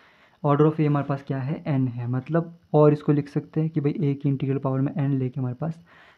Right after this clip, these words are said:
identity मिलेगी, ठीक है ना। अब हमारे पास सबसे पहले लिखेंगे हम necessary कंडीशन, ये मैंने सारा लिखा हुआ है, आपको last में screenshot दे दूंगा। यहाँ पे question में ना मैंने necessary condition और sufficient condition करके नहीं लिखा है।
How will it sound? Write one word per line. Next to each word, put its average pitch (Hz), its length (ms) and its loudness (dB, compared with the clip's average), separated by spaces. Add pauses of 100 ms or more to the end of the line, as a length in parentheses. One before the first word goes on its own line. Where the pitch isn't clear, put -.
identity 135 540 -2
मिलेगी, 123 520 -2 (420)
ठीक 151 120 0
है 185 60 4
ना। 196 160 -2 (360)
अब 170 80 6
हमारे 180 160 4
पास 170 120 -2
सबसे 165 200 -2
पहले 147 180 2
लिखेंगे 131 280 -2
हम 165 280 -2
necessary 131 800 -4 (680)
कंडीशन, 131 480 0
ये 131 140 -2
मैंने 160 160 6
सारा 160 220 0
लिखा 139 280 -2
हुआ 143 140 0
है, 143 60 0
आपको 143 200 -2
last 131 320 -4
में 139 100 -6
screenshot 139 380 -8
दे 131 120 -2
दूंगा। 127 280 -6 (580)
यहाँ 151 140 0
पे 165 140 -2
question 165 300 2
में 160 100 6
ना 160 80 4
मैंने 165 260 4 (100)
necessary 151 520 0
condition 156 420 0
और 135 200 -2
sufficient 151 420 0
condition 143 360 0
करके 139 220 -2
नहीं 135 180 4
लिखा 131 240 -4
है। - 80 -16